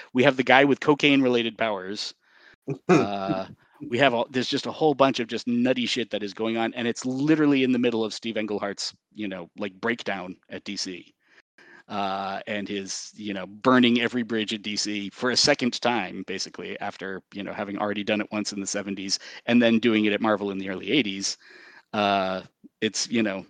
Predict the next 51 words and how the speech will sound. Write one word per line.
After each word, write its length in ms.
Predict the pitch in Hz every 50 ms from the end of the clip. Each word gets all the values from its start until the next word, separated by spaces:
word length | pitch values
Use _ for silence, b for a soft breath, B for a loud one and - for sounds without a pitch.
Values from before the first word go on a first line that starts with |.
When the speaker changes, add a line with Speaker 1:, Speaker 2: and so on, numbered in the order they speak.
| _ -
Speaker 1:
it's 200 | - 110 - -
kinda 340 | - - 147 135 120 110 104 110 147
Englehart's 440 | 139 135 131 127 123 120 110 - -
third 260 | - 135 127 117 -
strike, 400 | - - 123 113 101 101 - -
basically, 500 | - 104 101 - 85 - 104 98 95 104
as 260 | - 101 98 90 - 90
a, 200 | 90 95 95 92
uh, 200 | 92 92 92 -
as, 240 | - 104 98 - -
as 200 | - 110 101 -
a 40 | -
creator, 460 | - 107 104 104 107 107 101 95 92
as 180 | 95 98 95 -
he 100 | - 98
just 220 | - 90 90 -
completely 420 | - 104 101 - 107 98 - 104 95
melts 360 | 95 95 98 101 - - -
down 260 | 107 104 101 98 98
over 240 | 98 95 - 98 92
fighting 320 | - 87 95 95 98 95
with 120 | 92 85 -
his 120 | - -
editors 400 | 107 101 101 95 92 92 - -
about 160 | - - - _
this. 260 | - - - - - - _ _ _ -
Speaker 2:
Oh, 100 | 147 151
yeah, 120 | 151 147 127
Speaker 1:
It 60 | 117
Speaker 2:
it, 60 | 131 143
it 40 |
Speaker 1:
sold, 340 | 135 - - 233 285 302 277
Speaker 2:
seems 140 | 139 135 131 -
Speaker 1:
it 120 | 196 190
Speaker 2:
like 20 | -
Speaker 1:
sold 280 | - 247 302 294 202
all 160 | 143 127 117
right, 260 | 113 110 104 123 185 - _ _ _ _ -
you 120 | - 170 139
know, 140 | 127 135
Speaker 2:
Yeah. 160 | 160 - - 143
Speaker 1:
it 60 | 139
wasn't, 300 | 175 180 180 175 170 151
it, 220 | 143 131 - -
it 140 | 147 139 -
certainly 260 | - 180 180 170 147
wasn't, 440 | 131 139 139 135 139 131 120 - -
uh, 360 | - 113 110 110 107 104 104 98 -
you 100 | 110 110
know, 140 | 107 95 90
Crisis, 480 | - - - - - 127 - - -